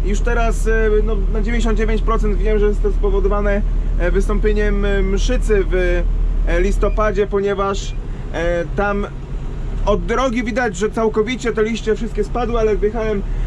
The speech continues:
z A S L-em, okazało się, że właśnie koło drogi, koło skrajów, tam, e, te rzepaki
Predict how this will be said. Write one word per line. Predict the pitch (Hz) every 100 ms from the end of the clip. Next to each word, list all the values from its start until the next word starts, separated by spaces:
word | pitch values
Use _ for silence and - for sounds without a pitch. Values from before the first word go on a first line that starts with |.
| -
z | 175
A | 208 214
S | 214 208
L-em, | 220 220 214
okazało | 208 208 202 208 214 208
się, | 202
że | 190 202 190 - -
właśnie | - 196 214
koło | 220 220 220
drogi, | 214 233 220 214 202 - - -
koło | 202 202
skrajów, | 202 - 214 220 214 208
tam, | - 226 233 214 - - -
e, | 180 190 220
te | 196
rzepaki | 208 226 226 - 220 208